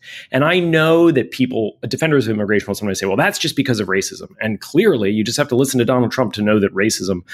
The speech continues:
plays a role. But it's not just racism. Every country in the world feels really uncomfortable with very high levels of immigration. Japan and South Korea have had incredibly restrictive policies in recent decades. When there have been huge surges of immigration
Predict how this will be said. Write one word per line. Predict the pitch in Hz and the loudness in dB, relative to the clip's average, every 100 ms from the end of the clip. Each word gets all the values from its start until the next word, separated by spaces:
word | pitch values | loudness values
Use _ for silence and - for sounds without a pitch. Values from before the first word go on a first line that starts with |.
| - | -16
plays | - 113 98 | -2 -2 0
a | |
role. | 101 98 98 - - - | 0 -2 -4 -16 -20 -4
But | 196 | -4
it's | - | -2
not | 196 196 185 | 0 0 0
just | 160 - | -4 -2
racism. | 135 127 120 95 92 - | 0 0 0 -4 -6 -4
Every | 170 170 180 | -4 2 0
country | 180 - 160 - 131 | 0 -4 -2 -2 0
in | 131 | 2
the | 131 | 2
world | 123 120 127 143 135 95 - - - | 2 2 2 4 4 0 -10 -20 -20
feels | - 123 110 117 | 0 2 2 2
really | 113 104 - | 2 2 0
uncomfortable | 107 - 107 - 95 98 | -4 -2 -4 -2 -2 0
with | 92 | -2
very | 101 92 | 0 0
high | 90 98 | 0 -2
levels | 92 87 90 | -2 -4 -6
of | 90 | -6
immigration. | 92 90 82 - - - - | -8 -8 -8 -10 -12 -16 -4
Japan | 139 139 160 170 | -4 -2 0 2
and | 160 | 2
South | - 139 - | 0 -2 -2
Korea | 123 123 113 | 2 4 4
have | 110 | 0
had | 113 113 | -2 -2
incredibly | 117 - - 165 147 135 | -2 -6 -2 0 2 2
restrictive | 107 98 98 - 92 | 2 -2 -6 -12 -16
policies | - 92 90 107 95 | -4 -2 -2 -4 -4
in | 92 | -6
recent | 90 - 104 | -8 -8 -8
decades. | 104 101 101 - - - - | -10 -12 -20 -18 -18 -12 0
When | 127 | 2
there | 143 | 4
have | 143 | 2
been | 127 | 0
huge | - 151 156 | 2 0 0
surges | - 127 139 131 123 | 0 2 2 0 0
of | |
immigration | 123 127 120 120 - 113 | 2 2 2 2 0 -4